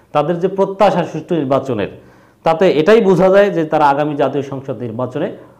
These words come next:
অংশগ্রহণ করতে যাচ্ছে দলীয় সরকারের অধীনেই, বিএনপি যাক বা না যাক। দুই হাজার আঠারো বা চোদ্দোর মতো, মানে, দুই হাজার চোদ্দো তো বিএনপির সাথে বর্জন করেছিল, দুই হাজার আঠারো সালে বিএনপি অংশগ্রহণ করেছে, বিরোধী দল হিসাবে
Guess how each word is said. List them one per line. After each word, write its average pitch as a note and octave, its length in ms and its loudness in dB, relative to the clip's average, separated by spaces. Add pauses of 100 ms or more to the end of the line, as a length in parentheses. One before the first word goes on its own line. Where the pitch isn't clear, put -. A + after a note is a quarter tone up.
(100)
অংশগ্রহণ B2+ 540 -8
করতে A2+ 260 -12
যাচ্ছে A#2+ 480 -4 (300)
দলীয় C3 260 -2
সরকারের A2+ 680 -8 (380)
অধীনেই, D3+ 460 -2
বিএনপি A#2 500 -8
যাক B2 260 -4 (100)
বা A3+ 120 -4
না A#2 160 -6
যাক। F2+ 160 -10 (420)
দুই B2+ 100 -2
হাজার C3+ 180 -2
আঠারো C3 280 -2
বা D3+ 100 -4
চোদ্দোর C3 340 -8
মতো, C#3 340 -8 (400)
মানে, C#3 140 -4
দুই C#3+ 140 -4
হাজার D#3+ 200 -2
চোদ্দো E3+ 220 -4
তো F3+ 100 -6
বিএনপির F3 360 -4
সাথে F3+ 240 -4
বর্জন E3+ 300 -4
করেছিল, E3 420 -4 (340)
দুই B2 100 -6
হাজার C#3 140 0
আঠারো C3+ 220 -2
সালে F#3 340 -4
বিএনপি F3 400 -4
অংশগ্রহণ E3+ 420 -6
করেছে, E3+ 360 -6
বিরোধী D#3 300 -6
দল D#3+ 200 -2
হিসাবে D#3 420 -2